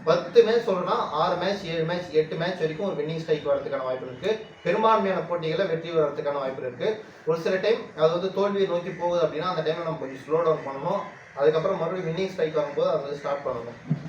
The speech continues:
அதுதான் வந்து ஒரு நல்ல ஒரு ட்ரேடருக்கோ, ஒரு எந்த ஒரு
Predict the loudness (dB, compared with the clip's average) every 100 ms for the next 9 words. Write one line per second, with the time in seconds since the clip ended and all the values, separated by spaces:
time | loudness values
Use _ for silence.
0 | 4 6 6 4 2 2 4 4 2 0
1 | 0 0 2 2 2 0 4 4 4 2
2 | 4 4 2 -4 -4 -4 -2 2 4 4
3 | 2